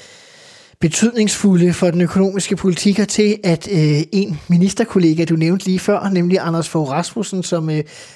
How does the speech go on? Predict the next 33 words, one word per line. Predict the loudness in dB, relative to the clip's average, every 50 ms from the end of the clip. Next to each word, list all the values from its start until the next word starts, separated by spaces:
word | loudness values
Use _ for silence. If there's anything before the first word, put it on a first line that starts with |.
| _ _
både | 0 0 2 2 2 0
er |
skatteminister | 0 -2 -2 -2 -2 0 0 0 0 0 0 -2 -4
og | -2
senere | -2 0 0 0 0
også | -2 -2 -2 -4
økonomiminister, | -2 -2 0 0 2 2 2 2 2 0 0 -2 -2 -2 -4 -4 -4 -8 -20 -20 -20 -20 -20 _ -2
øh, | 0 2 2 2
han | 2 0 -2
får | -2 -2
større | -4 -2 -2 -2 0 0
og | 0
større | 0 0 0 0 0
betydning | -2 -4 -4 -4 -4 -4 -2 -4 -4
for | -2 0
den | 0 0 2
måde, | 2 2 2 2 2 2 0
den | 0 0 -2 -2 -2 -2 -4
økonomiske | -8 -8 -4 -2 0 0 0 -2 -6 -8 -8 -6
politik | -4 -4 -4 -4 -4 -6 -8 -4
bliver, | -2 0 0 0 0 -4 -10 -20 -20 _
bliver | -2 0 0 2
udformet | 2 0 0 0 -2 -2 0
på. | 0 0 -2 -2 -8 -18 _ _
Hvordan | -8 -4 -2 0 -2 -2 -2
oplevede | -6 -8 -4 -2 0 0 0 2
du | 0
egentlig | 0 -2 -2 -2 -2
det | -2 -2
sådan | -2 -4 -6 -8
på | -6 -4 -4 -2
nært | -2 0 0 -2 -2 -2 -6 -8 -6
hold? | -4 -4 -4 -4 -6